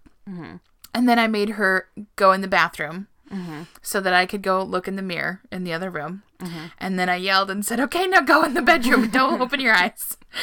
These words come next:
Speaker 2: So then she <laughs> went from the bathroom to the bedroom so that I could go in the bathroom and look at the mirror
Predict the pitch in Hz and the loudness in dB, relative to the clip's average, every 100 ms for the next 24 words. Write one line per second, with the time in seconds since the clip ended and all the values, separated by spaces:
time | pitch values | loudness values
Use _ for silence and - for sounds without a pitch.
0 | - - - - 320 196 208 208 185 214 | -8 -10 -10 -4 2 4 4 2 0 0
1 | - - 440 - 269 294 - 208 254 214 | -2 2 2 4 0 0 -6 -4 -4 0
2 | 202 226 285 277 294 240 170 180 175 233 | 0 0 -6 -10 -6 2 2 2 0 0
3 | - _ - - - - 220 208 - 190 | -8 _ -20 -20 -20 -6 -2 -2 0 -2
4 | 226 190 175 180 175 175 - 180 175 170 | -2 -4 -2 -2 -2 -2 -4 -8 -6 -6
5 | 170 180 190 160 147 185 | -8 -10 -6 -4 -4 -6